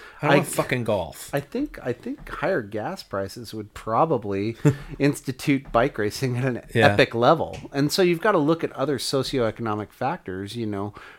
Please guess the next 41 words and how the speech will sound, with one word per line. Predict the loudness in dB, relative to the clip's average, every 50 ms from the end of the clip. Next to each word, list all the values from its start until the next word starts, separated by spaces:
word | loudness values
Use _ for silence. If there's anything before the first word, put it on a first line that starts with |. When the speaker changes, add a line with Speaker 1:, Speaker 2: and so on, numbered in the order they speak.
| _
Speaker 2:
Right | 2 2 4
now, | 4 2 0 0
N | 0 -2 -2
F | 0 2 4
L | 4 4
is | 4 2
king, | -2 -4 -2 -2 -2 -4 -8 -10
so | -10 -8 -6
you're | -6 -6
gonna | -4 -4 -6
see | -6 -4 -4 -2
a | -2
lot | 0 0 -2
of | -2 -4
kids | -6 -6 -6 -6 -8 -8
who | -4 -2 -2 -2
Speaker 1:
Oh, |
Speaker 2:
are | -2
gonna | -2 -2 -2 -2
be | 0 -2 -2
the | 0
Speaker 1:
God. | 0
Speaker 2:
next, | -2 -2 -4 -8 -12 -16 _ -10
the | -8 -6 -6 -6 -4 -4
next | -2 -2 -2 -4 -8 -14 -16 -20 -20 -20 -20 -20 -20 -20 -16 -2
pro | 4 6 6 6
football | 6 4 0 0 4 4 4 4
player, | 4 2 0 0 0 0 0 -2 -2 -2 -2 -4 -4 -6
you | -4 -4
know, | -4
which | -4 -4 -6 -6
is, | -8 -10 -10 -12 -10
we | -8 -6 -4
know | -4 -4 -4
it's | -6 -10 -12
a | -10
joke, | -6 -4 -4 -4 -6 -4
but | -6 -4 0
they | 0 -2
can | 0 0 0 -2
play | 0 2 4